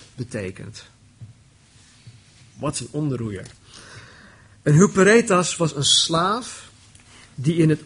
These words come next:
onderste gedeelte van een schip samen met tientallen andere slaven roeide op de ritme van een trommelaar.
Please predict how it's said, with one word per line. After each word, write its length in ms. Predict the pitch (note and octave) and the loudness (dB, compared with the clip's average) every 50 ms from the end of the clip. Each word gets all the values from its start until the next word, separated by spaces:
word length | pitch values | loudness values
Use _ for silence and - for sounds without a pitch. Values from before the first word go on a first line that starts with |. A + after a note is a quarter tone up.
| - - | -4 0
onderste 480 | F#3+ G3+ A3+ A#3 A#3 G#3+ - - F3+ | 0 2 2 2 2 0 0 -2 -4
gedeelte 520 | - - E3+ C#3+ D3 E3 E3 D#3+ D#3 - C#3+ | -4 -6 -6 -2 0 0 0 0 -2 -4 -8
van 220 | - - D3 C3+ | -10 -8 -8 -8
een 120 | B2+ A#2+ | -4 -2
schip 640 | A2+ - - - - - - A3 A#3 A#3 - - - _ _ _ _ | 0 0 0 0 -2 -2 -2 -2 -2 -2 -4 -12 -20 _ _ _ _
samen 580 | - - - - - G#3+ G#3+ A3+ A3+ A3+ A3+ G3 | -4 -4 -2 0 0 0 0 0 -2 0 0 0
met 140 | E3 D3 - - - | 0 -2 -2 -6 -10
tientallen 640 | - A#3+ B3 B3 B3 - - A3 G3 F3+ E3 D3 - - | -6 -6 -4 -4 -6 -6 -4 -2 0 0 0 -2 -4 -4
andere 340 | - G#3+ A3+ A3+ A3+ G#3 | -4 -2 -2 -2 -2 0
slaven 760 | F3 - - - F#3+ F3+ F3+ E3+ E3+ D3 E3 E3+ E3+ F3 E3 - - - - - - _ _ | 0 0 0 0 0 0 0 0 0 -2 -2 -4 -4 -4 -6 -10 -14 -20 -20 -20 -20 _ _
roeide 720 | - B2 B2+ C#3 E3 G3+ A3+ A#3 A3+ G#3 A3+ A3+ A3+ A#3+ A#3 - - - - - - - _ _ _ | -8 -4 0 2 2 4 4 4 4 4 2 2 2 0 -4 -10 -16 -20 -20 -20 -20 -20 _ _ _
op 200 | - E3 D#3 C3 | -6 -6 -4 -2
de 140 | C#3+ C#3+ C#3 | -2 -2 0
ritme 340 | C#3 E3+ F#3+ F#3+ F3+ E3+ E3 | 0 0 0 0 -2 -6 -6
van 220 | - - D#3+ D3 | -6 -6 -4 -4
een 80 | C#3+ C#3 | -4 -4
trommelaar. 600 | - D3+ C3+ B2 A2 G2+ F#2+ F#2 A#2 B2 A2 | -6 -6 -6 -6 -6 -8 -8 -10 -12 -14 -16